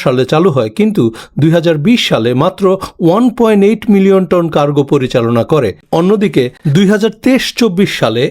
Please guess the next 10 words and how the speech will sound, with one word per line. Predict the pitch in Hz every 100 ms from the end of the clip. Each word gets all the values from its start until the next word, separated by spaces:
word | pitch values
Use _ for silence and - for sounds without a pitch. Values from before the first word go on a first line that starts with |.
| - 185
একশো | 185 - 233 233 _
তেইশ | 226 226 226 - 185
মিলিয়ন | 185 175 175 156
টন | 131 131 151 -
কার্গো | 156 165 208
পরিচালনা | 202 185 175 170 165 156
করেছে | 151 135 - 123 -
এই | - 147
চট্টগ্রাম | 139 - 120 123 123
বন্দর। | 165 160